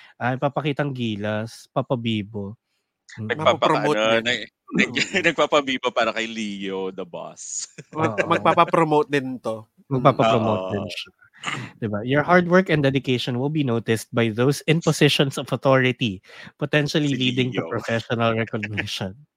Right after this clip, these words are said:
Speaker 1: Ayan.
Speaker 2: <laughs> Si
Speaker 1: Oo.
Speaker 2: Leo nga.
Speaker 1: Oh,
Speaker 3: Papagod
Speaker 1: mapapansin
Speaker 3: shot.
Speaker 1: ka na ni Leo.
Speaker 2: Pagod shot.
Speaker 1: Kasi
Speaker 2: Oh my God. Oo.
Speaker 3: Papagod shot.
Speaker 1: Oo.
Speaker 3: Yep.
Speaker 1: <laughs> Kaya
Speaker 2: Oh my
Speaker 1: stay
Speaker 2: God.
Speaker 1: organized and approach tasks with a clear,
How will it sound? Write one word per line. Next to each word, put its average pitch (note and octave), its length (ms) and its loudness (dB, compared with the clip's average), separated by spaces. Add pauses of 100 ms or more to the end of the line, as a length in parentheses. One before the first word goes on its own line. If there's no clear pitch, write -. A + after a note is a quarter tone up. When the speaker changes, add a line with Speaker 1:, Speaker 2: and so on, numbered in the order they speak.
Speaker 1:
Ayan. A#2 400 -8
Speaker 2:
<laughs> C#3 160 6
Si A2+ 80 -2
Speaker 1:
Oo. A2 80 -2
Speaker 2:
Leo A2 300 0 (100)
nga. F2 160 -6
Speaker 1:
Oh, C#3+ 160 8
Speaker 3:
Papagod D#3 400 4
Speaker 1:
mapapansin C#3 400 2
Speaker 3:
shot. C#3 80 -6
Speaker 1:
ka C#3 80 4
na B2 160 2
ni A#2+ 160 0
Leo. G2 480 -4
Speaker 2:
Pagod D#3+ 400 6
shot. D3+ 400 4
Speaker 1:
Kasi C#3+ 80 2
Speaker 2:
Oh C#3 80 2
my C3+ 240 4
God. A2+ 240 4
Oo. A2 160 4
Speaker 3:
Papagod F3 320 2
shot. E3+ 240 4
Speaker 1:
Oo. F3 640 6
Speaker 3:
Yep. C#3+ 160 -4 (640)
Speaker 1:
<laughs> A3+ 920 -4
Kaya D3+ 160 2
Speaker 2:
Oh C3+ 60 -4
my C3+ 80 -4
Speaker 1:
stay F3 180 6
Speaker 2:
God. G3+ 100 2
Speaker 1:
organized D#3+ 760 2
and D3+ 160 -4
approach C3 560 -4
tasks D3 480 -6
with A2 120 -4
a - 120 -8
clear, C#3+ 560 -2